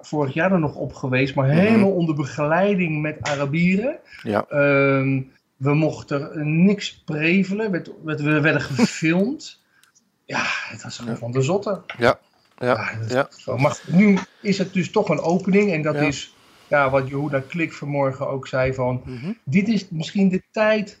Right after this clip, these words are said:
Speaker 1: dat we mogen zeggen: 'Heer, hier zijn wij.'
Speaker 2: Ja.
Speaker 1: En, hè, kom met uw macht en, en, en dat er vrede vanuit Jeruzalem voor heel de wereld mogen komen." Want dat
Speaker 2: Ja.
Speaker 1: is ook wat het Joodse volk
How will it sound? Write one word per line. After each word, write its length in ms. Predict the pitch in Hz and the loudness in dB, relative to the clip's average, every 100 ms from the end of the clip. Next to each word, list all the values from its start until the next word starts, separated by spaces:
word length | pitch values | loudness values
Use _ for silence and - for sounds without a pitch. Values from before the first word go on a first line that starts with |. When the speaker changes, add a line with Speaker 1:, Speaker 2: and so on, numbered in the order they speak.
| _ | _
Speaker 1:
dat 180 | 165 160 | -10 -8
we 100 | 160 | -4
mogen 320 | 165 156 160 | -4 -2 -2
zeggen: 240 | 175 165 | -2 2
'Heer, 420 | 170 196 226 226 - | 4 6 4 2 -2
hier 160 | - 190 | -2 0
zijn 320 | 196 202 190 | 2 4 4
wij.' 400 | 139 120 117 117 _ | 4 2 0 -8 _
Speaker 2:
Ja. 280 | - 110 104 | -6 -4 -4
Speaker 1:
En, 280 | - 156 175 | -4 -4 -2
hè, 340 | 180 202 185 165 156 151 _ - | 0 0 -2 -4 -10 -16 _ -2
kom 160 | 196 | 2
met 200 | 175 175 | 2 0
uw 280 | 190 185 175 175 _ _ _ _ _ | 0 0 0 -4 _ _ _ _ _
macht 420 | - 175 185 - - | -6 -2 -2 -4 -10
en, 260 | - 156 156 | -6 -6 -6
en, 260 | 151 165 165 | -6 -4 -4
en 160 | 160 | -2
dat 180 | 160 175 | 0 0
er 80 | 156 | -2
vrede 480 | - 170 196 202 180 | -4 -2 0 2 0
vanuit 300 | 165 165 143 | 0 -2 0
Jeruzalem 640 | 151 170 170 160 160 170 | 0 2 2 0 -2 -4
voor 440 | - - 160 156 - | -10 -4 -4 -4 -10
heel 380 | - 165 247 233 | -4 2 4 6
de 120 | 185 | 4
wereld 360 | 170 160 147 143 | 2 0 -2 0
mogen 320 | 147 131 135 | 0 0 -2
komen." 320 | 135 120 127 | -2 0 0
Want 140 | 135 | -2
dat 100 | 147 | -2
Speaker 2:
Ja. 60 | - | -4
Speaker 1:
is 120 | 180 | -2
ook 160 | 170 165 | -4 -4
wat 120 | 165 | -8
het 120 | 151 | -2
Joodse 300 | 143 131 139 | 2 2 0
volk 240 | - 170 | -4 -4